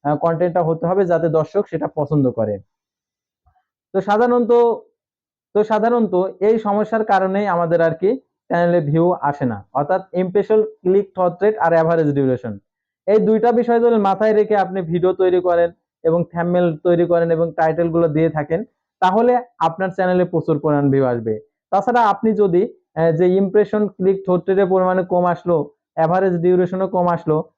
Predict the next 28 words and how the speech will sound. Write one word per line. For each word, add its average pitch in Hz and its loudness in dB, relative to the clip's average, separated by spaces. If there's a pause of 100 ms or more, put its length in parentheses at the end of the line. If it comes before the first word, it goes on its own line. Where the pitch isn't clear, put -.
(100)
তাহলে 185 0
আপনার 175 0
ওই 180 4
চ্যানেলে 175 0
কখনো 165 0 (320)
ভিউজ 156 0
বাড়বে 160 2
না 202 -2 (320)
আর 147 0
আপনি 156 0
কখনো 160 -2
সফলতায় 139 -2
পাবেন 117 -2
না। 107 -4 (560)
সেহেতু 214 2
আপনার 214 0 (100)
ইমপ্রেশন, 208 0
ক্লিক 202 0
থ্রু 190 -2 (140)
রেট 190 0 (340)
বাড়ানোর 185 2
জন্য 208 -2
অবশ্যই 185 0
আপনাকে, 190 -2 (340)
আহ, 151 -2
টাইটেল, 190 0
সঠিক 180 -4
টাইটেল 185 0